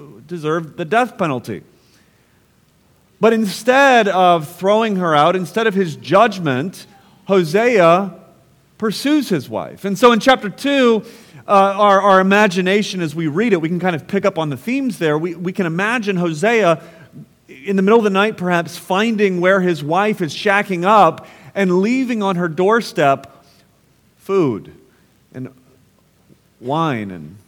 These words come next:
wool to stay warm, and even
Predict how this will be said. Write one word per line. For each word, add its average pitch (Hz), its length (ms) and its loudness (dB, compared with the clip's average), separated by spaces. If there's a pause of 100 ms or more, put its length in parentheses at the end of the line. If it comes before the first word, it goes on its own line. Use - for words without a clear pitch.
(460)
wool 147 400 0
to 135 160 -12
stay 139 260 -6
warm, 120 640 -8 (1800)
and 170 100 0
even 185 180 0